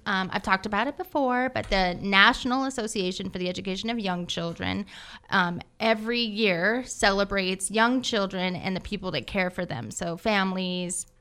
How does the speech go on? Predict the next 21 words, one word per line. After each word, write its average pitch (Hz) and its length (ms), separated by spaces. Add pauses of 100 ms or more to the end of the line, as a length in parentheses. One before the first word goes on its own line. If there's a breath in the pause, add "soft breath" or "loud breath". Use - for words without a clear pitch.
uh, 185 220
child 180 500
care, 175 560 (240)
teachers, 180 720 (460 loud breath)
um, 175 500
they're 196 140
all 226 320
really 190 260
important 180 460
in 185 140
a 185 60
child's 185 440
life. 180 400
And 190 140
so 190 120
the 180 80
Week 226 180
of 277 80
the 254 40
Young 214 180
Child, 190 420